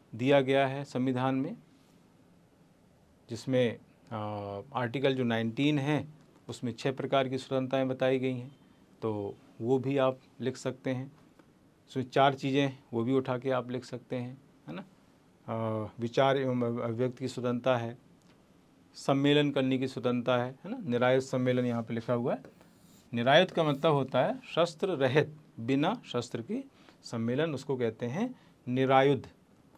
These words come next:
है ना? आर्टिकल नाइनटीन का जो पहला क्लॉज है उसमें ए, बी, सी, डी, ई और एफ के अलावा जी, एफ के बाद जो है जी आता है, एफ को हटा दिया गया है। तो उस त-, अ, छह प्रकार की स्वतंत्रताएं वहाँ पर दी गई हैं।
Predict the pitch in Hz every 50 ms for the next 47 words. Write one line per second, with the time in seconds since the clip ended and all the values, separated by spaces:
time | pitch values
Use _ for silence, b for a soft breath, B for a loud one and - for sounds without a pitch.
0 | _ _ _ _ _ 170 190 202 - - 127 113 113 113 127 123 139 156 151 135
1 | 120 117 120 120 113 117 - 156 185 214 254 262 - - - _ - 117 113 120
2 | 117 120 - 120 123 160 175 170 - 131 113 107 107 104 104 107 147 180 208 180
3 | 113 107 - - 135 170 214 269 262 B B B B B B B - 135 139 143
4 | 147 147 147 147 147 - 117 131 135 139 135 135 143 127 - - - - 135 139
5 | 139 139 139 139 127 107 120 117 135 135 135 131 135 139 139 - _ - 131 135
6 | 135 135 139 139 139 - - - - - - _ - 127 131 - 139 147 151 151
7 | - - 135 127 127 139 170 196 214 120 101 113 131 127 107 90 - - _ _
8 | 117 120 127 123 - - 139 131 127 117 117 117 117 113 110 110 120 113 117 147
9 | 165 131 113 123 139 143 - 208 - 139 156 233 - b b b b b 156 165
10 | 160 - - 147 135 117 123 113 107 107 110 110 104 104 107 107 131 175 202 B
11 | B B B B B B _ 196 208 220 - - - - 170 147 - - - 156
12 | 156 147 143 139 139 135 135 131 - - - 190 190 190 175 147 151 143 139 143
13 | 147 143 - 123 127 123 120 135 139 139 131 123 120 117 120 120 117 143 165 143
14 | 127 113 110 117 175 233 - -